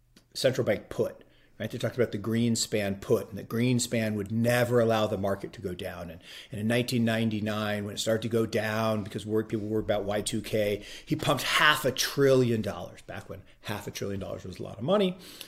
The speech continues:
Uh, now you got a m-, multiple trillions. Uh, and everyone thought the market could never go down. And then from two thousand one to two thousand two,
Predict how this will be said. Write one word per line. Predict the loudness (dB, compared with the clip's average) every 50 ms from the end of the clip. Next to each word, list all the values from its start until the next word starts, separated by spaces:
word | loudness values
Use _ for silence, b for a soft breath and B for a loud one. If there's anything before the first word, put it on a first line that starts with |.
| B B B B B
Uh, | -12 -10 -10 -6 -2
now | 0 0
you | 0
got | 0 0
a | -2
m-, | -2 -4 -6 -6 -8 -6
multiple | -2 2 4 4 4 4 2 0 -4 -4
trillions. | -4 -2 0 2 2 2 0 -2 -8 B B B B B B B B B _ -8
Uh, | -4 -4 -2 -2 -4 -6 -8 -10 -6 -4
and | 2 4 6
everyone | 6 8 6 8
thought | 8 6 6 6
the | 6
market | 6 6 6 6 4 -2
could | -2 0
never | 0 0 0 0
go | -2 -4
down. | -6 -8 -12 -18 _ _ _ _
And | 2 4 6 10
then | 10 12 12 12 12 12 10 10 10 8 8 6 4 4 2 0 0
from | -2 -4 -2
two | 0 2
thousand | 4 4 4 4 2 0
one | 0 0 0
to | 0
two | 2 2
thousand | 2 2 2 2 0
two, | -2 -2 -4 -6 -6